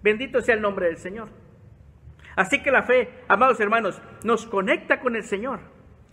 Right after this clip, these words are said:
Nos permite hacer cosas. Y la palabra de Dios utiliza esta palabra, grandes cosas.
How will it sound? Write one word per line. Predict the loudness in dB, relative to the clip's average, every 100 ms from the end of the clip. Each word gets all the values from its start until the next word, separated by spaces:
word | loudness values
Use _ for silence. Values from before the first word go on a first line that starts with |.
| -16 0
Nos | 0 0
permite | -2 -2 -4 0 0 0 0
hacer | 0 0 0 0 0 -10 -20 -20 -4
cosas. | 2 2 2 -2 -4 -16 -6
Y | 0
la | 2
palabra | 2 2 2 2
de | 0
Dios | -2 -2 -6 -12 -20 -20 -20 -20 _ -6
utiliza | -2 0 0 -2
esta | -2 0
palabra, | 2 2 2 -2 -8 -20 -4
grandes | 2 4 4 2 -4 -6 -4
cosas. | -4 -4 -8 -20 -20 -20